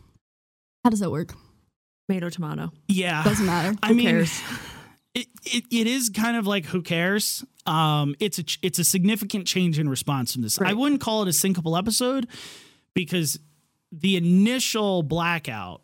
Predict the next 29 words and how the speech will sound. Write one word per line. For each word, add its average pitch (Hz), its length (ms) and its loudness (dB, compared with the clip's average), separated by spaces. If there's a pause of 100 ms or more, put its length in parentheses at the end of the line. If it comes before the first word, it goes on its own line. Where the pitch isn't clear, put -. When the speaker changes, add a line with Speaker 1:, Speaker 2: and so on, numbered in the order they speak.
(500)
Speaker 3:
was 165 200 2
the 147 80 -2
syncable 160 420 0
episode. 120 540 -4 (1000)
This 220 220 -2
is 190 180 -4
just - 340 -2
a 160 80 0
change 180 680 0
from 175 200 -2
being 156 360 0
unresponsive 175 1080 0 (160)
to 160 100 -2
being 156 280 2
responsive 156 600 -2
to 151 80 -4
voice 147 480 -2 (500)
back 151 320 -6
to 147 100 -4
being 127 280 -4
unresponsive. 101 800 -6
Speaker 2:
Right. - 160 -8
Speaker 3:
Like, 156 80 0
it's 156 140 0
not 233 140 0
really 208 200 2
another 175 220 2
syncable 180 400 -2
episode. 175 420 -2